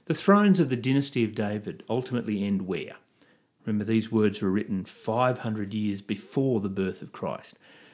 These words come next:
The thrones of the dynasty of David ultimately end where? They end in Jesus. He is the end of the line, as it were. He is the final King of Kings, the Son of David, the Son of God, who will rule forever.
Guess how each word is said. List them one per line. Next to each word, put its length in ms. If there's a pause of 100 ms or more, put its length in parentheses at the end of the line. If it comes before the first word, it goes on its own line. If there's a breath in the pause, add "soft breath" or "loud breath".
(300 soft breath)
The 80
thrones 720
of 160
the 100
dynasty 640
of 160
David 560
ultimately 720
end 280
where? 440
They 260
end 340
in 220
Jesus. 760 (580 soft breath)
He 320
is 120
the 200
end 240
of 120
the 100
line, 400
as 160
it 80
were. 160
He 260
is 120
the 100
final 800 (480 soft breath)
King 300
of 160
Kings, 680
the 60
Son 340
of 200
David, 500
the 100
Son 260
of 220
God, 480 (400 soft breath)
who 180
will 160
rule 460
forever. 520